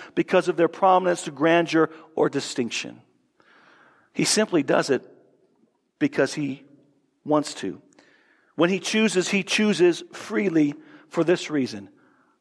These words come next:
to glorify his name, so that he will get the glory,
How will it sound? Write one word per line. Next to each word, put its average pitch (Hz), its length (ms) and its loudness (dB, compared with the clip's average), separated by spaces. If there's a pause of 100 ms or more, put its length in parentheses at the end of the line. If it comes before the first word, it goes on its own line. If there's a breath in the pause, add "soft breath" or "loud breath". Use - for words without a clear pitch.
to 151 100 -4
glorify 135 680 2 (260)
his 123 260 -4
name, 98 220 -14 (920 soft breath)
so - 140 2
that 175 120 8
he 214 320 -2
will 175 180 4
get 156 640 2
the 156 80 -4
glory, 127 540 0